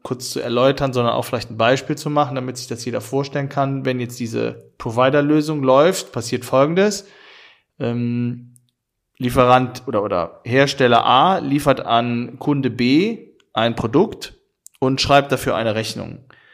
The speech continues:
So, diese Rechnung geht dann nicht an B direkt, sondern die geht aus dem Fakturaprogramm des A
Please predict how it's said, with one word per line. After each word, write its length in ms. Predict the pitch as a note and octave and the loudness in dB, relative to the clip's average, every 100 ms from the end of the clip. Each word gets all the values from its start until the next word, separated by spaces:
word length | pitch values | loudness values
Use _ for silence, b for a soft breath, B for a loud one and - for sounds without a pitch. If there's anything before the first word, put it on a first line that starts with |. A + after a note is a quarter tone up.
| b b b | b b b
So, 180 | - G2+ | -8 -6
diese 300 | B2 C3 A2+ | -2 0 2
Rechnung 420 | C#3+ - F#3 E3 | 0 -2 -2 0
geht 240 | C#3 C#3+ | 2 2
dann 160 | B2+ A#2 | 2 2
nicht 240 | E3 - | 0 -2
an 220 | - G#2+ | -6 -4
B 140 | A2+ A#2 | 0 0
direkt, 680 | A2 G2 E3 - - - _ _ _ _ | 0 2 2 0 -8 -14 _ _ _ _
sondern 720 | - A#2+ C3 C#3 E3 A3 C4 b b b b b _ _ _ | -2 2 4 4 4 0 -6 b b b b b _ _ _
die 160 | A#2+ A#2 | -14 -2
geht 400 | A#2+ C3+ C#3 - | 2 2 0 -2
aus 260 | A2+ A#2+ | 0 0
dem 180 | - A2 | -2 -4
Fakturaprogramm 880 | A2 A#2 A#2 D3 D#3+ D#3+ D3 C3+ B2+ | -2 -6 -2 2 2 2 0 2 2
des 260 | A2+ G#2+ - | 0 -8 -4
A 680 | G#2+ A#2+ F#3 G3+ - _ | 0 2 2 -2 -10 _